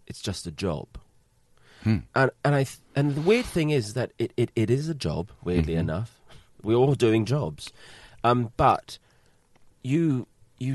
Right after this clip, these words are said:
Speaker 1: invest so much into it,
Speaker 2: Yeah.
Speaker 1: like twenty hours a day. You sacrifice. Uh, it's not to sound over the top, but relationships. You stop getting invited to parties in life, as a
Speaker 2: Including your
Speaker 1: composer.
Speaker 2: children's parties.
Speaker 1: Yeah,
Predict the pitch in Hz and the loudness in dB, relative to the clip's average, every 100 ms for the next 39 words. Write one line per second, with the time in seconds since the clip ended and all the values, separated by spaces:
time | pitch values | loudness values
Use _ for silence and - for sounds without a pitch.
0 | 127 127 127 156 135 - 151 151 135 - | -4 -4 -2 -4 -4 -4 -2 -2 -2 -6
1 | - 135 135 120 82 73 - _ - 107 | -6 -4 -4 -6 -8 -8 -14 _ -8 -4
2 | 110 117 - _ _ _ _ - 147 143 | -2 -2 -4 _ _ _ _ -4 -2 -2
3 | 135 123 117 107 113 95 85 82 85 - | -2 0 0 -2 -2 -2 -2 -2 -6 -10
4 | _ _ - _ _ - - 101 - 120 | _ _ -20 _ _ -18 -10 -6 -4 -4
5 | - 117 123 113 104 - - _ - - | -6 -4 0 0 -2 -8 -18 _ -20 -10
6 | - 214 110 139 - 117 - - 127 113 | -4 -2 -2 -2 -4 -8 -12 -6 -2 0
7 | 110 101 95 - - 123 - - 85 - | 2 0 -2 -8 -4 -4 -4 -10 -10 -12
8 | - 101 113 120 - 107 - 107 - - | -8 -4 0 0 0 -6 -4 -4 -4 -10
9 | - 101 - 131 127 123 113 117 113 120 | -12 -4 0 2 4 4 6 4 4 -2
10 | - 120 113 117 113 104 107 101 104 104 | 2 6 6 4 -2 0 2 4 2 2
11 | - 101 107 101 98 92 - 127 143 98 | 2 6 6 8 6 4 6 6 6 4
12 | 69 - 73 60 55 - - 110 117 120 | 2 2 2 2 -2 -8 -8 -2 6 8
13 | 117 143 | 8 6